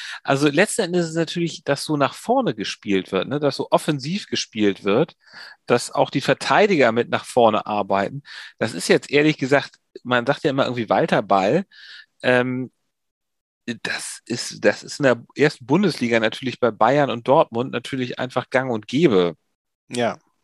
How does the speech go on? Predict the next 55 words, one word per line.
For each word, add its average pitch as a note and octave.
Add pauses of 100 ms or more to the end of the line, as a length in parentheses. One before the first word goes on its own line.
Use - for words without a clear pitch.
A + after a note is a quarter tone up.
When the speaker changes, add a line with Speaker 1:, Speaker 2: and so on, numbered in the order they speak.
(1080)
Speaker 1:
Das G#2+
Speaker 2:
Aber D3+
Speaker 1:
ist F#3+
Speaker 2:
um F#3+
Speaker 1:
jetzt -
Speaker 2:
das F#3+
Speaker 1:
nicht D3+
die D#3
Speaker 2:
erfolgreich G3
zu F3+
spielen, G3
muss F3+
man D#3+
natürlich E3
eben D#3
halt D#3+
auch C#3
die -
Knipser G2 (120)
Speaker 1:
Man C#3
Speaker 2:
haben, D3
Speaker 1:
muss, G3+
Speaker 2:
ne? -
Speaker 1:
ja, C#3+
was C#3+
heißt, D3+
nee, D3+
du C3
musst E3
nicht A#2+
Speaker 2:
Ja. G2+
Speaker 1:
die -
Knipser B2+
haben, A#2+
du C3
musst D#3
einfach B2+
Leute D3+
haben, B2
die B2
technisch C#3
wirklich C#3
versiert A#2+
sind A#2
und A2+
gut F3
sind C3+ (480)
und A#2+
die C#3
Speaker 2:
Ja. C3
Speaker 1:
auch A#2
sozusagen C3
One-Touch-Fußball -
spielen G#2+
können A2+